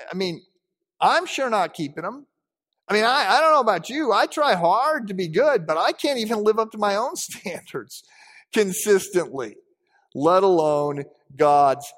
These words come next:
standards." So, um, so I, I just don't think that, um,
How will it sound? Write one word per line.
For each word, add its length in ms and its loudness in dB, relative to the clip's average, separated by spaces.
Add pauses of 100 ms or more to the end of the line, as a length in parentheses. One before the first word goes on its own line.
(100)
standards." 800 -12 (640)
So, 420 4
um, 220 0 (1400)
so 440 2 (280)
I, 220 -4
I 140 0
just 220 -6
don't 300 0
think 420 0 (100)
that, 360 0
um, 380 2